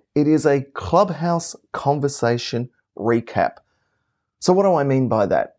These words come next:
Well, to give you a bit of an understanding about what the Clubhouse app is all about, as I said, it's an audio-only app. That means that you tune in and listen to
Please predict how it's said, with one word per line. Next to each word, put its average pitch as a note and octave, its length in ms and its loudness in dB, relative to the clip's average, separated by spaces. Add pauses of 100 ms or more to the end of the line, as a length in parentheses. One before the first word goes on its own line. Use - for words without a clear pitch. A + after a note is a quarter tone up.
(140)
Well, C#3+ 320 0 (120)
to - 100 -14
give A#3 160 -2
you B3+ 140 4
a D3 40 -2
bit D3 140 2
of C#3 80 0
an B2+ 100 0
understanding G#2+ 640 0
about G2 320 -2
what A2+ 240 0
the C3+ 120 0
Clubhouse A2 680 -2 (160)
app G#2 260 0 (120)
is G#2+ 220 0 (140)
all A2+ 280 4
about, F#2+ 380 0 (340)
as G#2 100 0
I B2 60 2
said, F3+ 300 0
it's - 140 -6
an F#2 100 -6 (120)
audio-only C3 1080 0
app. - 280 -6 (500)
That E3 200 2
means D#3 280 0
that - 240 -2
you A2 80 -2
tune G3+ 340 0
in C3+ 180 0
and G2+ 240 -2
listen D#3+ 360 0
to - 240 -4